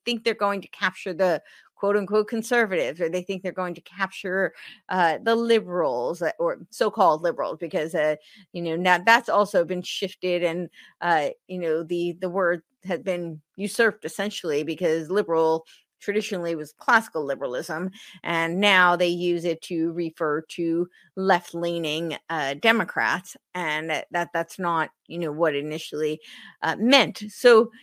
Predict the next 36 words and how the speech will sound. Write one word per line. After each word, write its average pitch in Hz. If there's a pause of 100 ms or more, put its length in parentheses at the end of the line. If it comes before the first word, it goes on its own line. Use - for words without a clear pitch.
(320)
th-, 285
this 370
is, 370
it's 320
all 381
very 254
confusing 220
and 202
misleading, 202 (360)
but 202
I 214
think 220
the 226
thing 254
to 226
just, 196 (800)
you 185
know, 170 (160)
keep 247
in 202
mind 185
is 190
really 202
that 175 (340)
it's 190
a 160 (360)
part 208
of 175
a, 175
a 170
way 180
to 180
market 160
and 160
target 165
people. 165